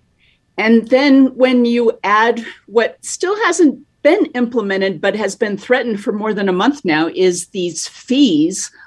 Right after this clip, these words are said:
on all those ships that we saw on the ocean because of those delays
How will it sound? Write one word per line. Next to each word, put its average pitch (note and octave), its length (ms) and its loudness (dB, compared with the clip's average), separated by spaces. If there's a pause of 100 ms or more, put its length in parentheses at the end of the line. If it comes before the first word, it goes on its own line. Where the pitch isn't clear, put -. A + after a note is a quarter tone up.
on - 160 0
all G#3+ 180 0
those G3 220 2
ships - 600 -8
that F#3 140 -6
we F#3 140 2
saw A#3+ 440 -2
on F3+ 240 0
the D#3 180 0
ocean D#3+ 600 -4 (460)
because A3 400 0
of G3 140 0
those G3 260 2
delays F#3+ 640 4